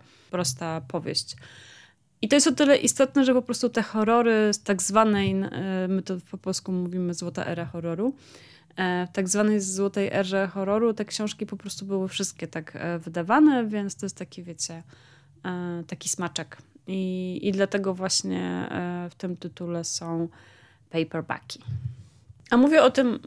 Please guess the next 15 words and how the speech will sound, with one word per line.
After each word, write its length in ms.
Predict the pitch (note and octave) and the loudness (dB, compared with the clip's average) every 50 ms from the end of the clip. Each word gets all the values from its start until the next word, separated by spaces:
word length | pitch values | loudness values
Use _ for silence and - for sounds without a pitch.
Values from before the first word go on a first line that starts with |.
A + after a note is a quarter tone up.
| - | -6
mm, 260 | - G#3+ A3+ A3+ A3 | -2 -2 0 0 0
dlatego, 480 | G3+ G#3+ A3 A3 - B3 B3 C4 B3+ B3 | 2 2 0 2 2 2 6 6 6 6
że 340 | A3 G#3+ A3+ A3+ G#3+ G#3 G3+ G#3 _ - - _ _ _ _ _ _ _ _ _ _ _ _ _ _ _ - - | 6 4 4 4 6 4 4 2 _ -20 -20 _ _ _ _ _ _ _ _ _ _ _ _ _ _ _ -2 2
właśnie 260 | A3 A#3 - B3+ A#3+ | 4 6 6 6 6
to 120 | - A#3 | 4 2
hasło 340 | - B3+ B3+ B3 - - G3+ | 4 4 4 4 4 0 -2
paperbacks, 800 | - - C4 B3 - - A#3 G#3 G#3+ G3+ G3 G3+ - - - - - - | 0 2 0 0 2 2 -2 2 2 2 0 0 -2 -8 -10 -10 -6 -2
e, 140 | G3 F#3+ F#3+ _ _ _ _ _ _ _ - | -2 -2 -2 _ _ _ _ _ _ _ -4
jakby 200 | G#3 G3 F#3+ G3+ | -2 0 0 0
tak 180 | - G#3 G3 | 0 0 -2
wprost 420 | - - _ - B3 A#3+ A#3+ - _ | -4 -12 _ 0 2 2 2 0 _
pokazuje, 560 | - G#3+ G#3 - G#3+ G#3 A3+ A3 A3 G#3+ G#3 | -10 -6 -2 0 0 2 4 4 4 4 2
że 120 | G3+ G#3+ | 0 -2
to 140 | G#3 - G#3 | -4 -4 -4
są 280 | G#3 - - G#3 G3+ | -6 -4 -2 -2 -2